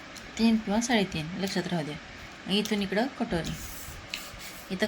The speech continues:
खाली इथे क्रॉस पट्टी. ही आहे कटोरी आपली.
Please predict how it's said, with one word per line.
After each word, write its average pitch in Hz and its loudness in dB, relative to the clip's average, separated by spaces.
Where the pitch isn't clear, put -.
खाली 214 4
इथे 214 4
क्रॉस 220 2
पट्टी. - -8
ही 196 2
आहे 196 6
कटोरी 190 2
आपली. 160 0